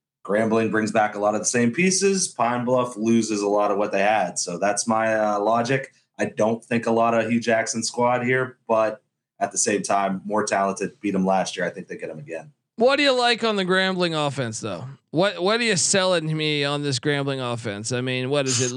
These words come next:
Speaker 2: Is it, uh, Lyndon Rash, the, the wide receiver? I think he's pretty good, but, uh,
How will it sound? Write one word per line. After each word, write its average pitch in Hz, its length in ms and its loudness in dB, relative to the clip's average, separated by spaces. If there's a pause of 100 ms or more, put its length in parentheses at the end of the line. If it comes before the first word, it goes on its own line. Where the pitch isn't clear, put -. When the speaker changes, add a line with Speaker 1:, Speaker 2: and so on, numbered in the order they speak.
(120)
Speaker 2:
Is 147 160 0
it, 143 240 -2
uh, 143 280 2
Lyndon 170 380 0
Rash, 156 600 -2
the, 135 440 -2
the 135 80 -2
wide 147 220 2
receiver? 147 500 0
I 135 80 0
think 131 180 -4
he's 135 160 -2
pretty 135 260 -2
good, 123 320 -2
but, 120 320 -2
uh, 117 380 -2